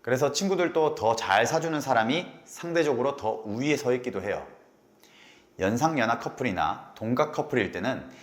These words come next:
이런 것으로 인해 갈등이 생기기도 하죠.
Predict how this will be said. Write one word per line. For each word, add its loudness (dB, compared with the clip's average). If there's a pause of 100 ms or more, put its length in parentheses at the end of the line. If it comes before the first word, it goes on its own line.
(160)
이런 2
것으로 0
인해 -4
갈등이 -6
생기기도 -4
하죠. -8